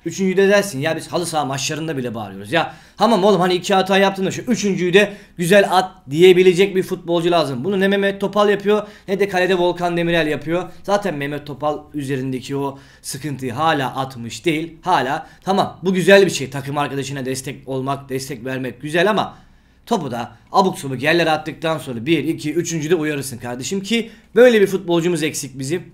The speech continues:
Orta sahamızda da inşallah ya da hangi bölgeyi alırsak ama sekiz numarada böyle bir sert çıkışan, takımı toparlayan bir futbolcu gelirse o zaten ruh tekrardan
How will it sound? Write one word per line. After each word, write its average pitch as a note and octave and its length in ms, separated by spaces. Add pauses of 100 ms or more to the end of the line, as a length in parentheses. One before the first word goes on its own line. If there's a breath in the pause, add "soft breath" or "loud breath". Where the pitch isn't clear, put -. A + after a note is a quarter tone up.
Orta E3+ 280
sahamızda A#2 480
da G2+ 60
inşallah C3+ 680 (260 loud breath)
ya C#3 80
da C3 120
hangi E3 240
bölgeyi A#2 320
alırsak D3+ 360
ama E3+ 280
sekiz F#3+ 400
numarada C#3 380
böyle C#3+ 240
bir E3 160 (220 loud breath)
sert D#3 320
çıkışan, C3+ 440
takımı D#3+ 340
toparlayan C#3+ 560 (220 loud breath)
bir F3 80
futbolcu G#2 500
gelirse D3+ 760 (800)
o C3 120
zaten A#2+ 420
ruh C#3 160 (300 loud breath)
tekrardan C3 640